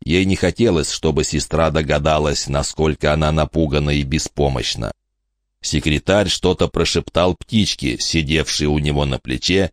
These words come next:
и крепко прижал к себе книгу. Внезапно Кейт почувствовала, как рука Эммы пробралась к ней в карман, разжала ее пальцы и просунула ей в руку свою ладошку. Подняв голову,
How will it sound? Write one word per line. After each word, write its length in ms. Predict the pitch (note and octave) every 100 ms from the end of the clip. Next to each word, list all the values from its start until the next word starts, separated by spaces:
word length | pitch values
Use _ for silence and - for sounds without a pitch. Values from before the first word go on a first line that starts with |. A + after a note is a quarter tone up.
| _ -
и 140 | G2+
крепко 480 | - D#2+ F2 - D2+
прижал 440 | - C2+ C2 D2
к 60 | -
себе 300 | B1+ C2 C#2+
книгу. 500 | D2+ C#2 A#1+ G#1 - _ _ _ -
Внезапно 640 | B1 B1+ E2 G#2 - F2
Кейт 340 | D2+ F2+ F2+ -
почувствовала, 800 | D#2 D2+ F#2 E2+ - D2 D#2 D#2
как 220 | C#2+ C2
рука 340 | D#2 - D2+ -
Эммы 480 | G2+ G#2+ F2 C2 G#1+ -
пробралась 640 | D2 C#2+ E2 F2 F#2 -
к 60 | D#2+
ней 200 | E2 D#2
в 80 |
карман, 540 | - C#2 C#2 F#2+ G#2 F2+ _ _
разжала 640 | - D2+ D2+ C2 E2+ E2 C#2+
ее 260 | C#2 C#2
пальцы 600 | C2 F2 G#2 F2 F#2 F2+ - -
и 140 | A2
просунула 640 | - D#2+ D#2+ F2 F#2+ E2+ E2
ей 260 | D#2+ D#2+
в 80 | C#2+
руку 300 | E2+ E2 D#2
свою 380 | - C2 D2 D2
ладошку. 680 | C#2+ C2+ C#2 C2 - A1+ - _ _ -
Подняв 520 | C2 C#2 D2 D2 B1
голову, 520 | C#2+ G2+ F2 C2+ B1+